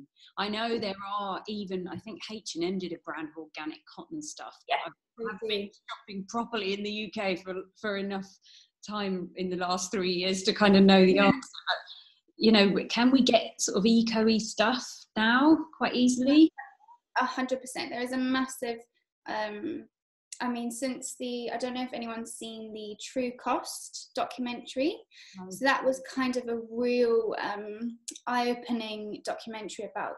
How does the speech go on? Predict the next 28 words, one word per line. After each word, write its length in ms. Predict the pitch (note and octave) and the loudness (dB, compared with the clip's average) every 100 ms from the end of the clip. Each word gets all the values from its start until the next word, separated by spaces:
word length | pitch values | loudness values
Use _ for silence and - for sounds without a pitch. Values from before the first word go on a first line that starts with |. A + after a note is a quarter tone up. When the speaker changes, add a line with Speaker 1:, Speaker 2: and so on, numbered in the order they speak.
| - | -12
Speaker 2:
the 380 | G#3+ G3+ G3 G3+ _ _ _ _ _ | -8 -8 -8 -12 _ _ _ _ _
fast 280 | A#3 A3 - | 0 0 -8
pace 420 | - G#3+ G#3 - - | -6 -6 -6 -12 -14
of 80 | G3+ | -14
the 60 | G#3 | -14
fashion 360 | G#3 G3+ - G3+ | -10 -6 -4 -4
industry 600 | G3+ G3+ - - F#3+ G2+ | -10 -8 -10 -8 -10 -10
and 140 | G2+ | -10
how 380 | - G2+ F#2+ - | -10 -8 -8 -8
destructive 520 | - - A3+ - G#3 | -10 -6 -6 -6 -14
it 80 | - | -12
is 460 | - D4 F4 - - _ _ | -2 0 0 -4 -16 _ _
and 220 | - A#3 A#3 _ | -14 -14 -14 _
for, 340 | A#3 A3 - | -8 -6 -8
um, 200 | G#3 G3+ | -8 -8
the 80 | G#3 | -8
environment. 680 | G#3 G#3 G#3 A#3 - - - - - - - _ _ | -8 -4 -4 -4 -6 -8 -10 -20 -20 -20 -20 _ _
Um, 420 | A3+ A3+ G#3+ G#3+ G3+ | -4 -2 -2 -4 -6
and 200 | A#3 A#3 | -4 -2
since 280 | - C4+ C4 | 0 0 0
then, 200 | A#3+ A#3 | -2 -2
there's 180 | A3+ - | -4 -6
been 200 | A3+ A3+ | -8 -6
a 100 | A3+ | -2
massive 440 | A#3 A#3 - A3+ - | 0 0 -4 -6 -4
shift 460 | - B3 - - | 2 2 2 -8
towards 460 | - A3 G#3+ G#3 G#3 | -6 -2 0 0 -2
more, 500 | G#3 G3 G3 - - | -4 -2 -2 -2 -4